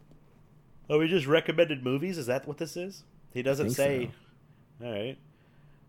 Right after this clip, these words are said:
Speaker 1: I don't know.
Speaker 2: Sure.
Speaker 1: Onward. Go watch Onward.
Speaker 2: Go watch Onward. Uh, I'm not really a movie guy, but I would definitely say go watch that fucking, uh, Batman movie.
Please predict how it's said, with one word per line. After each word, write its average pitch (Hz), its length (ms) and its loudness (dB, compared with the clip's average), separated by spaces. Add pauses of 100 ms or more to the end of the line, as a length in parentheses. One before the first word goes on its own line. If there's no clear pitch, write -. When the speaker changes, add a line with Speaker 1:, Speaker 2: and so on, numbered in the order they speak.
(140)
Speaker 1:
I - 20 -16
don't 135 120 -10
know. 110 80 -8
Speaker 2:
Sure. 127 180 0
Speaker 1:
Onward. 127 320 2 (300)
Go 135 100 0
watch 165 220 0
Onward. 147 380 -6 (520)
Speaker 2:
Go 107 100 -4
watch 101 200 -4
Onward. 110 380 -2 (560)
Uh, 131 180 8
I'm 165 100 2
not 208 80 10
really 208 260 8
a 147 40 6
movie 143 280 6
guy, 104 260 4
but 104 140 0
I 117 80 6
would 120 100 4
definitely 127 380 2
say 120 300 2
go 107 180 0
watch 110 300 0
that 101 160 -2
fucking, 101 420 -4
uh, 95 460 -6 (420)
Batman 92 420 -4
movie. 87 380 -10